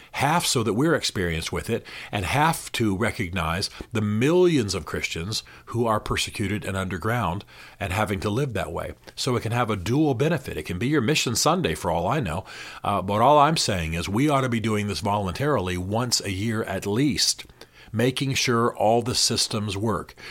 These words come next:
the streaming technology, the, the, uh, the online giving, all of it. And I wanna tell you something, uh, else w-, while I'm, while I'm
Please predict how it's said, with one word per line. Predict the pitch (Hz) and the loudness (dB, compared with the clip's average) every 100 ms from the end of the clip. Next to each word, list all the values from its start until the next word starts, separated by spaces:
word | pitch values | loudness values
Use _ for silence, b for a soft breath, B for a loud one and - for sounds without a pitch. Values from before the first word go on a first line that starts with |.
| B | B
the | - | -2
streaming | - - 110 117 117 110 | -2 0 0 2 0 0
technology, | 117 110 120 117 117 110 123 110 - B B B - | -2 0 0 2 2 0 -2 -2 -6 B B B -8
the, | 85 80 | -4 -4
the, | 78 85 78 82 | -4 -4 -4 -4
uh, | 85 | -4
the | 90 | -2
online | 95 123 123 113 113 104 | 2 2 2 2 2 0
giving, | 107 113 113 110 104 B B - 101 | 0 0 0 -2 -4 B B -6 0
all | 101 85 | 2 2
of | 76 | -2
it. | - - _ - B B B | -8 -12 _ -20 B B B
And | 98 | -2
I | 110 | 2
wanna | 170 | 2
tell | - 175 | 2 2
you | |
something, | 131 147 131 120 113 | 2 0 0 0 -2
uh, | 107 104 | -2 -2
else | 110 131 - | 0 0 0
w-, | 120 95 95 | -4 -6 -2
while | 101 98 | 0 0
I'm, | 95 95 | 0 -2
while | 101 95 | -4 -2
I'm | 92 90 | -2 -4